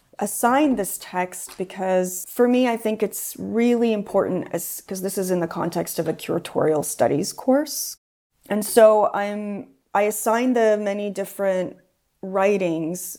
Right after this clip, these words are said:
that play with form as they're expressing the necessity of thinking about form and producing certain forms for what we want to express. So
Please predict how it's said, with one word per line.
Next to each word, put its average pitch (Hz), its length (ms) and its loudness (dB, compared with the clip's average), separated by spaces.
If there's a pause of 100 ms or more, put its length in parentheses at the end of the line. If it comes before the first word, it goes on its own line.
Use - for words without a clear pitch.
(140)
that 180 580 0
play 220 460 4
with 208 280 2
form 147 760 -4 (200)
as 175 220 -8
they're 170 520 0 (300)
expressing 196 1080 0
the 190 100 0
necessity 180 1000 -2 (520)
of 170 360 4
thinking 302 640 0
about 175 280 4
form 131 600 -6 (100)
and 180 280 -4
producing 214 640 0
certain 170 360 -6
forms 147 680 -6 (320)
for 220 840 4 (640)
what 190 240 0
we 180 120 -6
want 170 280 -6
to 180 80 -12
express. - 760 -10 (320)
So 202 340 -4